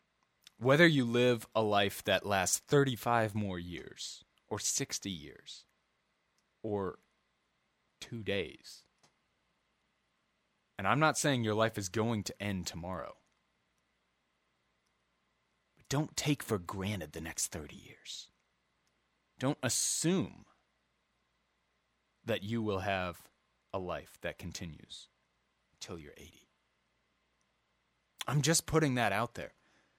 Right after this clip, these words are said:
Take this day and utilize it to make a positive impact on the people around you.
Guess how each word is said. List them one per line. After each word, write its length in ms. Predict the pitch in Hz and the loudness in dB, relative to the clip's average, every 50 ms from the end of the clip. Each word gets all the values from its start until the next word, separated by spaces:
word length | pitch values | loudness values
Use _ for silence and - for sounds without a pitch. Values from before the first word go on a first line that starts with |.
| _ _ _ _ _ - _ _ _ _ _ _ _ _ _ _ _ _ _ | _ _ _ _ _ -20 _ _ _ _ _ _ _ _ _ _ _ _ _
Take 500 | - - 156 160 180 196 185 - - - _ _ _ _ _ _ _ _ _ _ _ _ - | -4 2 4 4 4 4 0 -6 -18 -18 _ _ _ _ _ _ _ _ _ _ _ _ -20
this 420 | 95 92 90 117 147 156 - - | -16 -4 0 2 4 4 4 2
day 480 | 120 104 117 95 80 - - - - _ _ _ _ _ _ _ _ _ _ _ _ _ _ _ _ _ _ _ _ _ _ _ _ _ _ - | 2 0 0 -2 -2 -2 -8 -14 -20 _ _ _ _ _ _ _ _ _ _ _ _ _ _ _ _ _ _ _ _ _ _ _ _ _ _ -12
and 160 | 107 104 95 | -10 -10 -8
utilize 680 | 92 101 120 135 143 139 120 110 101 92 90 87 - - - - | -8 -6 -6 -4 -2 -2 0 0 0 -2 -2 -2 -4 -6 -6 -8
it 380 | 123 127 - - - - - - _ _ _ _ - | -8 -8 -8 -8 -10 -12 -12 -14 _ _ _ _ -12
to 100 | - 95 | -8 -6
make 380 | 87 95 107 107 104 - - - | -6 -4 -4 -6 -6 -8 -12 -14
a 80 | - - _ | -14 -16 _
positive 540 | - - - 131 120 120 - 101 87 80 82 | -14 -10 -8 -6 -6 -4 -6 -6 -8 -8 -10
impact 460 | 92 92 90 - 85 69 - - - | -10 -10 -10 -12 -14 -18 -18 -16 -16
on 80 | 82 78 | -14 -14
the 80 | 76 | -14
people 320 | - - 98 - - 73 73 | -14 -14 -14 -14 -14 -16 -16
around 340 | 69 73 76 71 - - - | -14 -14 -16 -16 -18 -20 -20
you. 80 | - | -20